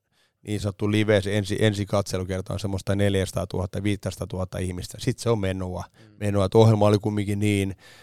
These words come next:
Speaker 1: niin kaikkia koskettava. No sieltä sitten alkaa tulla näitä, et mä oon maikkarin kasvo,
Speaker 2: Mm.
Speaker 1: Masterchef, illallinen äidille, kokkisotaa, katastrofikokkia, että, että on, on myöskin äärimmäisen kiitollinen ollut viimeiset vuodet tota,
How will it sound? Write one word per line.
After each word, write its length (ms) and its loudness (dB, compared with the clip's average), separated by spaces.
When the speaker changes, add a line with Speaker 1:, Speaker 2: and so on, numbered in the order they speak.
Speaker 1:
niin 240 4
kaikkia 560 2
koskettava. 800 -8
No 80 -2
sieltä 340 4
sitten 280 0
alkaa 240 2
tulla 300 -2
näitä, 320 -2
et 160 -10
mä 60 -12
oon 80 -4
maikkarin 500 -2
kasvo, 500 0
Speaker 2:
Mm. 60 -6
Speaker 1:
Masterchef, 640 -2
illallinen 520 -2
äidille, 580 -4
kokkisotaa, 960 -2
katastrofikokkia, 1300 -4
että, 240 -10
että 140 -8
on, 140 0
on 180 0
myöskin 320 -2
äärimmäisen 500 2
kiitollinen 500 -4
ollut 160 -6
viimeiset 380 -6
vuodet 300 -2
tota, 260 -6